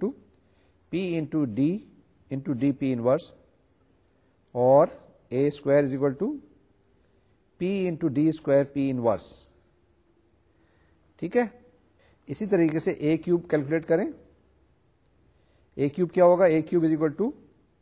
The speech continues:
A into اے اسکوائر، لیکن اے ہمیں پتا ہے پی ڈی پی انورس کے برابر ہے، therefore اے کیوب is equal to پی ڈی پی انورس into اے اسکوائر۔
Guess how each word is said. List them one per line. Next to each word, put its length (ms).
A 120
into 220
اے 140
اسکوائر، 340
لیکن 260
اے 180
ہمیں 200
پتا 220
ہے 140
پی 140
ڈی 220
پی 120
انورس 300
کے 80
برابر 340
ہے، 100
therefore 320
اے 180
کیوب 240
is 120
equal 160
to 80
پی 220
ڈی 180
پی 140
انورس 340
into 180
اے 120
اسکوائر۔ 320